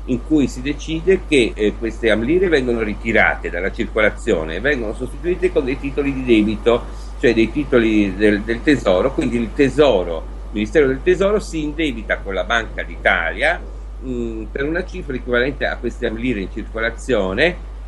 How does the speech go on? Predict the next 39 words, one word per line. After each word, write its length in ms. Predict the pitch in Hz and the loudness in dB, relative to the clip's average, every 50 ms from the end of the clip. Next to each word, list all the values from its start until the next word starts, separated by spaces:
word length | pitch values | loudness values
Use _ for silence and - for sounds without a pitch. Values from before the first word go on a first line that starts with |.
| - - | -12 0
eh, 560 | - 120 117 117 113 110 110 107 107 104 - - - | 4 6 6 8 8 8 6 6 6 4 4 2 2
quindi 220 | 190 175 135 135 | 2 2 2 4
pagando 420 | - 175 170 165 160 190 190 156 | 2 4 4 4 2 2 2 -2
due 320 | - 143 135 156 202 214 180 | -4 -6 2 4 4 4 4
volte 440 | 160 135 120 110 117 - - 147 127 | 4 2 2 0 -2 -4 -8 -8 -8
questo 220 | 123 110 - - | -8 -8 -8 -6
debito. 300 | - 104 92 - - 104 | -4 -4 -4 -4 -4 -4
La 80 | 101 98 | -4 -4
prima 180 | 123 131 127 | -2 -2 -2
volta 440 | 131 160 190 240 233 - - 151 120 | 0 2 4 2 2 4 2 2 2
perché 340 | - 107 - - 101 90 - - | 2 -4 -10 -8 -10 -10 -8 -8
questi 200 | 113 104 - - | -8 -8 -8 -6
soldi 240 | - 135 156 156 143 | -2 -2 -2 -2 -2
vengono 300 | 117 110 110 107 101 101 | -4 -4 -4 -4 -6 -6
spesi, 400 | 95 - - 135 156 156 - 135 | -8 -4 -2 -2 -2 -2 -2 -6
vengono 340 | 98 95 98 98 101 101 95 | -6 -8 -8 -8 -8 -8 -8
comprati 600 | - 107 101 - 101 107 110 110 - - 107 101 98 | -8 -8 -8 -4 2 2 2 2 2 -2 -4 -4 -2
beni 280 | 95 107 104 104 101 | 0 -2 -2 0 -2
reali 420 | 98 98 104 120 147 139 110 98 98 | -4 0 2 2 4 2 2 0 -4
come 220 | - 104 92 90 92 | -6 -8 -6 -6 -8
anche 200 | 98 - - 92 | -8 -8 -8 -8
immobili, 840 | 90 92 95 95 110 123 123 104 104 101 90 92 90 - - - - - - | -8 -6 -4 0 0 0 0 0 -4 -6 -6 -8 -10 -10 -12 -12 -12 -10 -4
e 60 | 90 | -2
la 120 | 92 92 90 | -2 0 0
stessa 280 | - - 107 - - | -2 -4 -6 -4 -4
ambasciata 400 | 110 98 98 95 - 107 95 104 | -4 -2 -4 -4 -4 -4 0 0
americana 520 | 98 95 98 90 92 90 - 110 120 123 117 | 0 0 0 -4 -4 -6 -4 -2 -2 0 0
viene 220 | 107 101 92 92 | -2 -4 -4 -6
comprata 440 | - 101 95 - 104 104 101 101 95 | -8 -8 -6 -2 -4 -2 -2 -4 -6
con 180 | - 107 101 95 | -6 -6 -4 -2
le 80 | 92 | -2
amlire, 400 | 92 92 92 90 110 120 120 107 | -2 -2 -2 -2 -2 -2 -2 -2
il 60 | 92 90 | -4 -6
palazzo 400 | - - 87 87 95 - - 98 - | -6 -4 -2 -2 -2 -2 -4 -10 -10
che 100 | - 82 | -10 -12
c'è 160 | - - 98 | -6 -2 0
a 80 | 90 87 | 0 0
Roma, 340 | 90 104 113 117 107 98 87 | 0 2 2 2 2 2 -2
eccetera. 460 | - - - 90 76 67 78 73 | -4 -2 -4 -4 -4 -2 -6 -6